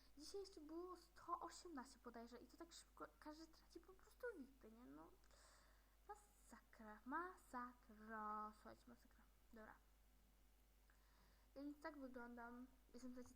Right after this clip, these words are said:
celebrytką, wszystko, nie? Twarz mi się podoba, ale ciuchy, nie, masakra, ale dobra, jest dzisiaj Noc Hakerów, więc żeby mi konta nie skakowali, to właśnie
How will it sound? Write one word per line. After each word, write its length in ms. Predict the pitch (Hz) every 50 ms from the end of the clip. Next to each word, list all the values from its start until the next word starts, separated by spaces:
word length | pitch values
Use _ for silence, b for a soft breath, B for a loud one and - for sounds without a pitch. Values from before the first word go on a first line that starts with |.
| - -
celebrytką, 580 | 277 269 262 262 269 269 269 269 - 277 262 254
wszystko, 460 | - - 285 269 - - - 320 302
nie? 320 | 247 247 247 247 262 277 269 B B B B B B - -
Twarz 240 | - 285 277 -
mi 60 | 277 269
się 80 | 277
podoba, 400 | - - 262 254 277 269 320 302
ale 180 | - 247 240 226 233 - -
ciuchy, 340 | 269 262 247 - 269 - - - - - - -
nie, 60 | - - - - - -
masakra, 320 | 262 262 262 240 - - -
ale 140 | 277 302 277
dobra, 220 | 277 254 247 240
jest 120 | 247 247
dzisiaj 180 | 240 - 240 254
Noc 140 | 269 285 -
Hakerów, 380 | - 277 - 269 262 254 254 254
więc 160 | 233 220 - B B B B B B B B B B B - -
żeby 260 | 320 359 370 359 339
mi 120 | 339 330
konta 320 | 330 - 302 294 294 294 285
nie 240 | 277 277 277 294 285
skakowali, 800 | - - 269 269 269 269 - 277 254 247 254 254 254 254 254
to 460 | 247 - 214 208 214 220 214 220 226 220
właśnie 560 | 220 220 220 220 - - 233 226 220 220 220